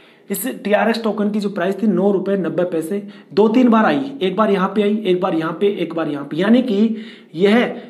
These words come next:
यह जो line है इस टीआरएक्स token की price के लिए support का काम कर रही थी। फिर इसकी price यहाँ से pump हुई और फिर इस जो resistance था,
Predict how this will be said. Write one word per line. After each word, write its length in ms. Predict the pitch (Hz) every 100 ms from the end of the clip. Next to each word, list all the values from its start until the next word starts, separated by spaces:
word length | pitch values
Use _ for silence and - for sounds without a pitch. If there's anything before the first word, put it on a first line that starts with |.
| -
यह 180 | 170 226
जो 140 | 226 240
line 280 | 196 208
है 420 | 202 233 226 - - - _ _ -
इस 180 | 262 202 - - -
टीआरएक्स 360 | 196 208 214
token 260 | 214 196 196 196
की 60 | 208
price 320 | 165 170 170
के 120 | 180
लिए 120 | 175
support 400 | - 208 185 214
का 60 | 202
काम 220 | 175 170
कर 120 | 156 147
रही 120 | 139
थी। 200 | 131 - - - _ 226
फिर 120 | 277
इसकी 240 | - 269
price 320 | 269 196 214
यहाँ 180 | 165 175
से 80 | 190
pump 280 | 202 202 202
हुई 260 | 180 214 -
और 80 | 214
फिर 200 | - 240
इस 260 | 226 226 190
जो 180 | 160 202
resistance 520 | 180 180 208 208 202
था, 220 | 196 190